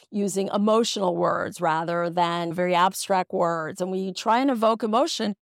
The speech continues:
because people build the story themselves. I used to freak out when I would hear the word story, but it's really more about being like Yoda. You know, I have this picture of Yoda on top,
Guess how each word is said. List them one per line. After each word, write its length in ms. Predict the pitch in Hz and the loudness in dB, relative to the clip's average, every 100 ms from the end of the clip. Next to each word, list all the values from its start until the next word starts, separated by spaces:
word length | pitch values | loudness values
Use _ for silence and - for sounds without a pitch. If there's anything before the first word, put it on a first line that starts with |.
| _ | _
because 220 | 277 285 - | -2 -2 -4
people 440 | - 381 440 269 202 | -4 -2 0 0 0
build 280 | 208 190 | 4 4
the 80 | 185 | 2
story 380 | 180 - 190 190 | -2 0 2 2
themselves. 580 | 175 160 - 185 185 - _ _ _ _ - - | 0 -4 0 0 0 -4 _ _ _ _ -12 0
I 100 | 294 | 2
used 200 | 349 - | 2 0
to 80 | 247 | -4
freak 280 | 233 202 | -4 0
out 340 | 208 190 185 - | 2 4 4 2
when 160 | 190 | 0
I 100 | 180 | 0
would 140 | 175 175 | -2 -2
hear 180 | 175 185 | -2 0
the 100 | 175 | 0
word 220 | 180 185 | -2 -4
story, 460 | - 208 202 190 185 _ _ _ | -2 2 4 2 -2 _ _ _
but 80 | - | 0
it's 180 | 277 - | 0 0
really 260 | 392 480 480 | 2 2 2
more 180 | 330 311 | 2 2
about 320 | 254 226 247 | 2 0 0
being 300 | 233 214 214 | -4 -2 0
like 240 | 202 180 | 0 -2
Yoda. 480 | 185 170 185 180 165 | 0 0 2 2 0
You 80 | 220 | 2
know, 80 | 220 | 2
I 40 | |
have 120 | 240 | 2
this 140 | 247 208 | 0 -4
picture 340 | - 254 - | -4 -4 -2
of 80 | 196 | 0
Yoda 400 | 185 185 196 220 | 2 4 4 2
on 100 | 214 | 0
top, 240 | 214 196 | -2 -2